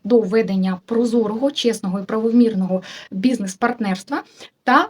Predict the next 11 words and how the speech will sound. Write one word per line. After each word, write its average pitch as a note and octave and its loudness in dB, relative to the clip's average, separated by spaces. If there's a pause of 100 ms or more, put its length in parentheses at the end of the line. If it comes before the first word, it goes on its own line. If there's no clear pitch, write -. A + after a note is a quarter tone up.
(140)
високоякісної G#3+ -4
продукції, F#3+ -6 (180)
яка A#3+ 0 (140)
людей A3+ 2
не A3+ 2
обманює, G#3 0
а A3 -4
лише G#3+ -4 (160)
допомагає G#3+ -4
оздоровити F#3+ -4
світ. F#3+ -4